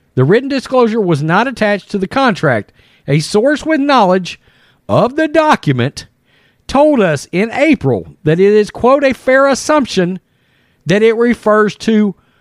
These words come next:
twenty-two pending civil lawsuits." Okay, so that, that tells you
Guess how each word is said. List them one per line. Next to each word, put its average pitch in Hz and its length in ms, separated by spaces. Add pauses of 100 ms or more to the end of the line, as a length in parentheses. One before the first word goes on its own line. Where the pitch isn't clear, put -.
(300)
twenty-two 226 1200 (240)
pending 135 520 (100)
civil 117 580
lawsuits." 110 800 (840)
Okay, 147 440
so 160 240
that, 208 420 (380)
that 180 180
tells 226 380
you 120 300